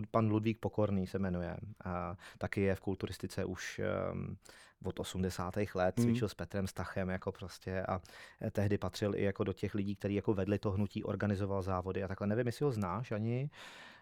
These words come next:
Speaker 2: Osobně ne.
Speaker 1: Osobně ne. A třeba on mě třeba seznámil s, eh, třeba s, ehm, s Pešátem.
Speaker 2: Hmm?
Speaker 1: Se Standou.
Speaker 2: Standou, mhm.
Speaker 1: Jo, takže prostě, jo, to, to, to je takovýhle zajímavý konexe, no a tím jsem se postupně nastartoval a skutečně vlastně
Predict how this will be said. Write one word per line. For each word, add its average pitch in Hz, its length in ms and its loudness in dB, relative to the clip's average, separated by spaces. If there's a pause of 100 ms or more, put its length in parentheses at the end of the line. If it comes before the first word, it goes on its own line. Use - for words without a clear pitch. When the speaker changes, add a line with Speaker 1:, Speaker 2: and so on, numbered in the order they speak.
(100)
Speaker 2:
Osobně 120 400 6
ne. 95 240 2
Speaker 1:
Osobně 139 320 4
ne. 135 100 6
A - 140 10
třeba - 220 6
on 131 80 6
mě 135 160 8
třeba 117 260 6
seznámil 117 380 6
s, - 220 -2
eh, 110 800 8
třeba 110 420 4
s, - 200 -8 (300)
ehm, 101 260 2 (720)
s - 60 -12
Pešátem. 107 520 0 (360)
Speaker 2:
Hmm? 143 120 6
Speaker 1:
Se 202 60 6
Standou. 92 360 2
Speaker 2:
Standou, 110 360 0
mhm. 110 220 0 (240)
Speaker 1:
Jo, 107 140 6 (180)
takže 117 300 8
prostě, 120 380 8
jo, 127 120 12
to, 135 80 -2
to, 139 120 4
to 127 60 6
je 127 80 8
takovýhle 143 340 6
zajímavý 135 320 10
konexe, 131 460 4
no 135 180 8
a 135 80 6
tím 135 160 4
jsem 139 140 4
se 147 120 4
postupně 139 360 2
nastartoval 131 580 6
a 123 40 2
skutečně 139 580 4
vlastně 131 400 8